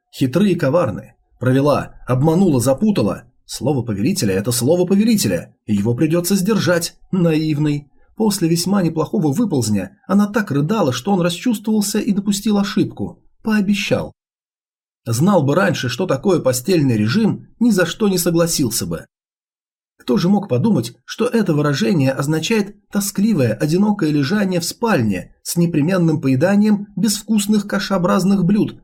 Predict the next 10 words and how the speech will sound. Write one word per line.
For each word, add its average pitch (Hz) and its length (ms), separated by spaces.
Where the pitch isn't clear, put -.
состав - 400
которых 139 460
даже 208 220
спрашивать 127 520
не 160 80
хочется? - 560
Ну 208 120
точно, 147 360
Лаария 110 420
постаралась. 98 760